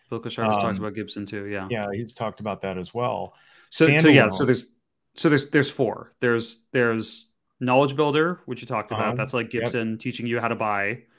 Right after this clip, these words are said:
Speaker 1: the product. They're, they're building your knowledge about, like, how to get comfortable buying a product.
Speaker 2: Yep.
Speaker 1: Uh,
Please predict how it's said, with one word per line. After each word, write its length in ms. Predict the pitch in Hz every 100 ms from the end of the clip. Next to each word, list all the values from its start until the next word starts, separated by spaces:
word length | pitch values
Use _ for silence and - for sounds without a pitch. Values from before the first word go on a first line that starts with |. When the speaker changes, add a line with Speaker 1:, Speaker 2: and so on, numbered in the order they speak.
| _
Speaker 1:
the 80 | 123
product. 400 | - 104 104 107
They're, 220 | 110 101 -
they're 140 | 101
building 300 | 98 117 110
your 100 | 107
knowledge 300 | 101 101 101
about, 320 | 107 101 98 _ _ _ _ -
like, 220 | 110 - _ _ _ _ _ -
how 140 | 117
to 40 | 107
get 140 | 104
comfortable 340 | 107 101 107
buying 200 | 107 101
a 40 | 98
product. 440 | 101 95 104 - _ _ _ _ -
Speaker 2:
Yep. 280 | 95 127 _ -
Speaker 1:
Uh, 460 | 123 117 110 110